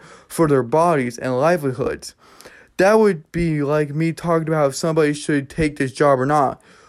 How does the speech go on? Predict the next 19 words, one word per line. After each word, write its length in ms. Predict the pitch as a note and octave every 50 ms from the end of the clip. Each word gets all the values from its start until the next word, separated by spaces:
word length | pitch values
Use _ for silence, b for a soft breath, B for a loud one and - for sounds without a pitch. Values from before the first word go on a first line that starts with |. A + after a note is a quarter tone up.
| b b
Listen, 500 | b F3 G3+ G3+ - - A2 - A#2 G#2
you 140 | B2+ D3 D#3
have 340 | D#3 E3 F3+ F#3 G3 G3 -
to 60 | F3+
do 180 | E3 E3+ F3 F3
what's 200 | E3 D#3+ D#3 D3
best 320 | C3+ E3+ D#3+ D#3 D3+ -
for 120 | - - D#3
you 180 | C#3+ D3 D3+
and 80 | D3 C#3
your 80 | B2+
family. 640 | B2 - - - E3 D#3+ D3 C3+ A2+ - - - C#3+ _ _ _ _ _ _ _ _ _ _ _ _ _ _ _ _ _ - - - b b b b b b b b b b
And 260 | - E3+ F#3 F3+ E3+
he 140 | E3 F#3 G3
goes 300 | F3+ G#3 G3+ G3 F#3 -
on 200 | G3 F#3+ F#3 F3+
to 80 | E3+ -
talk 260 | F#3 F#3 F3 D3+ -
about 440 | F3 D3+ C3+ F3 E3 D#3 D3+ -